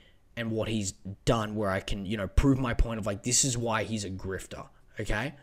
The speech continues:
Like, I feel like I, that video was just, like, a generalized attack of being like, "He's a grifter, he sucks, he's this, he's that." And don't get me wrong, there were examples, but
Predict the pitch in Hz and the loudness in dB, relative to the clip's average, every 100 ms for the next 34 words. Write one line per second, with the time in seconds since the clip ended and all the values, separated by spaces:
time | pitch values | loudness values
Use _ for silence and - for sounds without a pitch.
0 | - - - - - - _ - 117 123 | -20 -20 -20 -20 -20 -20 _ -4 -2 0
1 | 131 127 160 160 151 139 147 156 143 131 | -2 4 8 10 8 4 -4 0 0 4
2 | 143 135 135 135 123 123 120 127 139 143 | 6 6 4 2 0 0 -2 0 2 2
3 | 151 151 139 135 131 135 131 123 120 120 | 6 8 10 8 4 2 2 2 2 -2
4 | 120 113 131 208 180 147 196 190 131 185 | -2 0 8 8 8 8 8 8 2 4
5 | - 190 151 - 185 151 170 147 175 156 | 6 6 4 2 0 4 4 4 2 4
6 | 151 190 277 277 262 220 214 208 214 208 | 6 8 8 10 6 8 10 12 12 10
7 | - 190 185 139 151 139 143 147 - | 8 6 6 0 -2 2 6 6 4